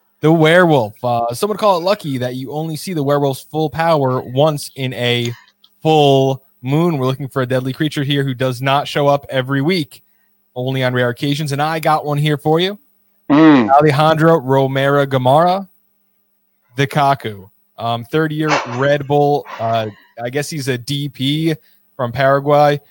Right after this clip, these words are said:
Speaker 2: Wow.
Speaker 1: Thirteen goals, nineteen assists. And I will tell you what, Alex, he has flashed at times.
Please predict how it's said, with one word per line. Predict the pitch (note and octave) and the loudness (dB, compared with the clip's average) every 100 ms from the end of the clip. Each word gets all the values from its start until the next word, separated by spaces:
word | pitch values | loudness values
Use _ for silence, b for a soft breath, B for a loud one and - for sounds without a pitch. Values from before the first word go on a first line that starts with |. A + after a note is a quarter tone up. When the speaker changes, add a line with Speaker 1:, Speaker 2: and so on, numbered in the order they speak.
| _ _ _ _ | _ _ _ _
Speaker 2:
Wow. | - G#2+ G2+ F#2+ | -4 0 0 0
Speaker 1:
Thirteen | - F#3+ | -4 -6
goals, | F3 F#3 F#3+ F3 | 0 2 2 0
nineteen | E3+ E3 F#3 E3+ | -4 -4 -6 -6
assists. | C3+ - F3+ F#3 - - | -6 -4 -6 -6 -10 -8
And | D#3 | -4
I | E3 | -2
will | F#3+ G#3+ | -2 -4
tell | A3+ | -4
you | G#3 | -4
what, | G#3 A#3 | -4 -2
Alex, | E3 D#3+ - | -2 -4 -6
he | G#3 | -6
has | G3+ A3 G3+ | 0 0 0
flashed | - F3 G3 F#3+ | 0 2 2 4
at | F#3 D3 | 2 2
times. | E3 F#3 A2+ - | 0 -2 -6 -14